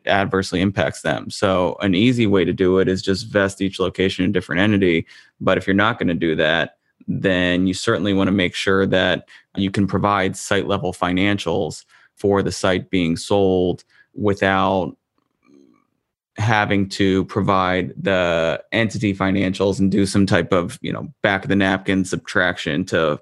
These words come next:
pull out the sites that aren't being sold. So organization is key.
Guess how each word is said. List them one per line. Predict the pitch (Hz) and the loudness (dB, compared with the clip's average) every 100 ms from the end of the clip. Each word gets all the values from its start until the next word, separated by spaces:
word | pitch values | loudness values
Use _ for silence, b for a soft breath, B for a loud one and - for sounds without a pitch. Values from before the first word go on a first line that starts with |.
| _ | _
pull | - 107 98 | 0 2 4
out | 95 95 - B B B B | 2 0 -4 B B B B
the | 107 | -4
sites | - 95 92 | 0 -2 0
that | 90 | 0
aren't | 95 87 87 | 0 0 -2
being | 85 76 | -2 -2
sold. | 73 69 - - | -4 -6 -6 -10
So | - 95 87 87 - _ | -2 0 0 -2 -8 _
organization | 117 113 110 98 98 95 - | 0 2 0 2 2 0 -2
is | - | -4
key. | - - | -4 -8